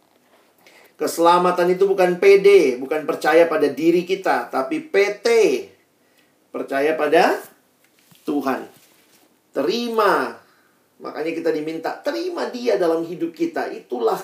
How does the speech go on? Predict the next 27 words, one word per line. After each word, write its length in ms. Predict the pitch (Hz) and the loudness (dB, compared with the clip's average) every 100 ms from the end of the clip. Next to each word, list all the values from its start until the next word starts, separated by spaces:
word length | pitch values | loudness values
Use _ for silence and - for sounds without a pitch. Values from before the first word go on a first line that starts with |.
| - | -6
keselamatan, 1040 | 180 - 156 190 220 208 - 165 156 147 - _ _ | -8 -4 -4 -2 -4 -6 -6 -6 -8 -10 -16 _ _
Dia 520 | 127 127 214 220 214 | -20 -18 -10 -2 0
yang 280 | 190 165 156 | 2 0 -4
bisa 400 | 151 170 - 156 | -8 -10 -6 -6
menyelamatkan 880 | 147 139 135 131 131 131 - 120 120 | -6 -6 -4 -4 -6 -8 -10 -12 -12
kita. 320 | - - - _ _ _ _ _ _ _ _ _ _ _ _ _ _ - _ | -16 -16 -20 _ _ _ _ _ _ _ _ _ _ _ _ _ _ -20 _
Kalau 300 | - 180 190 | -2 0 0
ini 220 | 226 247 254 | -2 -4 -2
sudah 300 | 185 147 131 | 0 0 4
jelas, 400 | 190 143 113 - | 4 4 -2 -6
sebenarnya 340 | 135 131 190 | -4 -2 -2
sudah 160 | 160 127 | -2 0
selesai 280 | 151 147 127 | -2 -2 -4
khotbah 320 | 120 - 120 | -6 -6 -8
saya 380 | - 120 117 160 | -6 -4 -2 -4
ya. 20 | 180 - _ _ _ _ | -6 -16 _ _ _ _
Karena 200 | - 214 | -8 -6
itulah 320 | - - 233 190 | -6 -4 -2 -2
motivasi 680 | 147 131 131 131 123 131 127 | -4 -6 -10 -8 -8 -8 -8
terbesar, 920 | 117 117 117 - 220 208 202 202 202 - - _ | -8 -6 -8 -6 -6 -4 -2 -4 -6 -12 -20 _
itulah 480 | - - 143 127 - | -10 -6 -2 -2 -4
penggerak 560 | 147 131 131 123 - | -6 -4 -2 -2 -4
terbesar 640 | - 120 110 113 190 190 190 | -6 -8 -8 -6 -2 -2 -4
hidup 400 | 165 143 160 135 | -6 -4 -4 -2
dan 200 | 127 123 | -4 -4
pelayanan 400 | 127 123 123 127 | -6 -6 -8 -8
Paulus, 560 | 208 202 202 202 196 | -4 2 2 2 -2